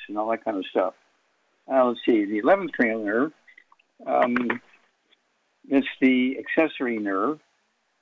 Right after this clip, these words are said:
okay? That's the loss of the function of the trapezius muscle. You can't lift your shoulders and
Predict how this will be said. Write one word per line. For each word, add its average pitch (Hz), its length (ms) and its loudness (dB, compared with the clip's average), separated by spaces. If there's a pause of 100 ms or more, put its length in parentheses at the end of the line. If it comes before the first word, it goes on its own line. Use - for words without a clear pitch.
(120)
okay? 110 420 0
That's 120 260 -2
the 117 60 0
loss 123 320 2 (260)
of 110 220 -4 (180)
the - 80 -16
function 127 540 0
of 110 80 0
the 107 80 -2
trapezius 135 680 0
muscle. 104 360 -6
You 117 80 -10
can't 123 240 -4
lift 120 240 -2
your 120 200 -2
shoulders 120 520 0
and 110 160 -10